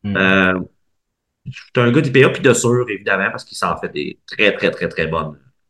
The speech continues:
Speaker 1: Des sours fruités ou, euh, plus des sours
Speaker 2: Ouais, sour
Speaker 1: avec
Speaker 2: fruité,
Speaker 1: ouais.
Speaker 2: euh, en général, j'aime bien ça. Houblonné, bou-, assez houblonné puis fruité, là, j'aime beaucoup ça.
Speaker 1: Mhm.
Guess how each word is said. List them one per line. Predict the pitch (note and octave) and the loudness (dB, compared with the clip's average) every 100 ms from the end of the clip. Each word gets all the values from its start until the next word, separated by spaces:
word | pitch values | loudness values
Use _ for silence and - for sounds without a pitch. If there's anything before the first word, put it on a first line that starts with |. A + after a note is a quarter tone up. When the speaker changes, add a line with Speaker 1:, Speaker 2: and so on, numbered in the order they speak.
| _ _ A2 | _ _ -8
Speaker 1:
Des | |
sours | G#2+ A2+ A#2+ B2 | 0 4 6 4
fruités | - A#2+ G#2 E3 G#3 G#3+ G#3 | 0 -10 -4 -2 -2 -2 -2
ou, | C#3+ A#2 A2+ | -4 2 4
euh, | G#2+ G#2 G2+ G#2 G#2 G2+ | 6 4 2 2 0 -2
plus | - A2+ G#2+ | -6 -6 -6
des | G2+ | -4
sours | - | 4
Speaker 2:
Ouais, | B3 - | 6 8
sour | |
Speaker 1:
avec | - E3+ - | 6 6 6
Speaker 2:
fruité, | D#3 C3 D#3+ E3 | 2 4 4 6
Speaker 1:
ouais. | C#3+ | 6
Speaker 2:
euh, | C3 B2 | 6 6
en | A#2 | 4
général, | A#2+ A2 A#2+ A#2+ | 0 2 2 2
j'aime | G#2+ | -2
bien | G#2 G#2+ | 0 0
ça. | - C3+ | 2 0
Houblonné, | C3+ D#3+ D3 C#3 | 4 4 4 0
bou-, | D#3 - _ _ - | -2 -4 _ _ -2
assez | D#3+ A#3+ | 2 4
houblonné | G3 F3 F#3+ | 6 6 6
puis | D3 | 4
fruité, | C3 C#3 C#3+ D3 | 2 2 2 2
là, | C3 | 2
j'aime | A#2+ G#2+ | 0 -4
beaucoup | G#2+ - | -12 -20
ça. | - _ _ _ _ | -20 _ _ _ _
Speaker 1:
Mhm. | A2+ A2 G#2+ | -8 -4 -4